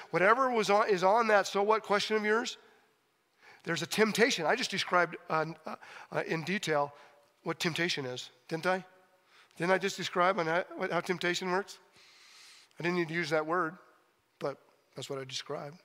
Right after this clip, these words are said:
There's a temptation to leave home because of whatever that issue is. I was confronted with that this week. It always happens this way. I gotta preach, make sure I don't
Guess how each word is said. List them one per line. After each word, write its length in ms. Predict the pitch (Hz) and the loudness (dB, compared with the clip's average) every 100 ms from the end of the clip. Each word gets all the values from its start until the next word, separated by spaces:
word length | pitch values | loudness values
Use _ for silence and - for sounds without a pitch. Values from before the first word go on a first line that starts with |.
| _ _ - | _ _ -10
There's 120 | 160 | -8
a 60 | 160 | 0
temptation 580 | 185 170 185 208 160 165 _ _ - - - | 0 2 0 0 -6 -14 _ _ -20 -20 -8
to 100 | 156 | -4
leave 220 | 170 156 | -4 -2
home 340 | 156 180 156 151 _ - - | -2 -2 -4 -12 _ -20 -14
because 260 | 151 165 | -6 -4
of 80 | 160 | -2
whatever 280 | 165 165 165 | 0 0 -2
that 160 | 165 165 | -2 -2
issue 360 | 160 - 139 127 | -4 -6 -8 -10
is. 160 | - - _ _ _ _ _ _ _ _ _ _ _ _ _ _ _ _ - _ _ _ _ _ _ _ _ _ _ _ _ | -12 -18 _ _ _ _ _ _ _ _ _ _ _ _ _ _ _ _ -20 _ _ _ _ _ _ _ _ _ _ _ _
I 80 | 190 | -4
was 120 | 220 | -4
confronted 420 | - 131 160 160 156 | -6 -4 -2 -2 -2
with 120 | 143 | 0
that 200 | 170 - - - _ _ _ _ - | -2 -2 -14 -20 _ _ _ _ -4
this 220 | 175 - | -4 -2
week. 260 | 185 156 - | -2 -2 -6
It 60 | 165 | -4
always 180 | 160 | -2
happens 240 | 151 185 143 | 0 0 0
this 140 | 127 | -4
way. 80 | 139 | -4
I 60 | 165 | -2
gotta 160 | 185 | -4
preach, 280 | 151 170 - | -4 -6 -4
make 140 | 170 | -4
sure 180 | - 170 | -2 0
I 40 | 160 | 0
don't 200 | 151 | -2